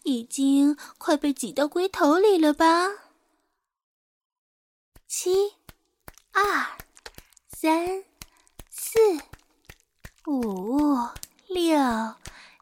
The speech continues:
七、八。<laughs> 现在用你最快的速度撸，接下来老师就让你痛快射爆哟。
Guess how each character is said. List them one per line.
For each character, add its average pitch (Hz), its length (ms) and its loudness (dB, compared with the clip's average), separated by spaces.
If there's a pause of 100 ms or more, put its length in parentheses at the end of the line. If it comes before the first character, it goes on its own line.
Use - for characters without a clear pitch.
七、 311 840 0 (340)
八。 370 120 2 (1500)
<laughs> - 1080 -8
现 254 240 -4
在 247 380 0 (320)
用 339 200 4
你 262 80 6
最 381 220 2
快 466 300 2
的 269 100 4
速 247 180 -2
度 220 140 2
撸， 285 300 2 (720)
接 254 240 -2
下 247 220 -2
来 233 340 -2 (380)
老 - 200 -2
师 277 440 -2 (260)
就 262 160 -4
让 233 320 -2
你 202 300 -2 (260)
痛 277 320 2
快 285 400 0
射 359 260 2
爆 440 120 2 (240)
哟。 359 420 2